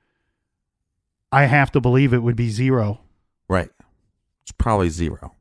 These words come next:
Speaker 1: Right.
Speaker 2: You don't get to go to jail and they go, "Hey, we're gonna pay your family money."
Speaker 1: Mm-hmm.
Speaker 2: Or, "Hey, what's, what's the benefits that your family gets if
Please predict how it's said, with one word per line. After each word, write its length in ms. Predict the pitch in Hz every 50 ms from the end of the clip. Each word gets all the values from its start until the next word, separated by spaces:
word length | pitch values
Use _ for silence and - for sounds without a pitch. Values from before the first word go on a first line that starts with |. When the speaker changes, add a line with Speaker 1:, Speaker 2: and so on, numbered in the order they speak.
| _ _ _ -
Speaker 1:
Right. 240 | 127 120 104 87 _ -
Speaker 2:
You 140 | 85 92
don't 180 | 98 98 92 87
get 100 | - 95
to 80 | 85 80
go 180 | 76 87 85
to 80 | 85 82
jail 380 | 78 - 92 80 80 78 76
and 120 | 73 76 76
they 140 | 78 80 78
go, 200 | - 85 80 78
"Hey, 440 | - 127 110 - - - 90 67 - _ _ _ _ _ _ -
we're 80 | 95 95
gonna 180 | 104 92 85
pay 160 | 76 - 92 90
your 140 | 85 80 -
family 560 | - 92 90 90 85 82 78 71 67 - _ _ _ _ -
money." 420 | 85 87 87 80 71 - _ _ _ _ _ _ - 139
Speaker 1:
Mm-hmm. 260 | 135 110 104 101 98 - _ _ -
Speaker 2:
Or, 260 | 92 95 87 80 73
"Hey, 200 | 85 117 131 107
what's, 240 | 92 101 110 - -
what's 240 | - 104 120 131 -
the 80 | 113
benefits 500 | 95 - 117 120 117 101 - 104 90 -
that 120 | - 95 -
your 80 | - -
family 320 | - 127 120 117 110 104
gets 300 | 85 78 90 85 - -
if 100 | 85 -